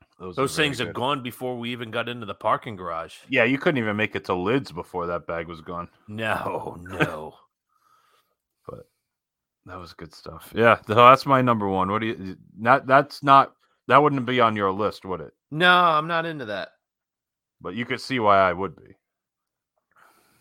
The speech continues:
Speaker 2: Oh, no
Speaker 1: Especially,
Speaker 2: doubt.
Speaker 1: especially in that state. I think that's something that a lot of people would probably understand. Yeah, so you went more with, like, full entrees, and I went more with, like, side dishes and snacks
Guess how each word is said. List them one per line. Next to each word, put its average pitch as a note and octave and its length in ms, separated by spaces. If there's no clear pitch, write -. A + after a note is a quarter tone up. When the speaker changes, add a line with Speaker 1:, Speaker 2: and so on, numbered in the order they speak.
Speaker 2:
Oh, F3 220
no A2 180
Speaker 1:
Especially, C3+ 60
Speaker 2:
doubt. C3+ 320
Speaker 1:
especially - 400
in E2 80
that D#2+ 180
state. D#2+ 360
I E2+ 40
think G2+ 200
that's G#2 220
something G2 340
that F2 160
a F#2 60
lot F#2 180
of F2 80
people E2+ 320
would E2 140
probably E2+ 480
understand. E2 520
Yeah, A2+ 140
so - 120
you C#3 140
went D#3+ 160
more C#3 200
with, A#2+ 180
like, G#2 200
full A#2 400
entrees, G#2+ 480
and G2 100
I G2+ 60
went G2 180
more F#2+ 180
with, F2 180
like, E2 180
side F2+ 320
dishes E2 360
and D#2+ 120
snacks - 600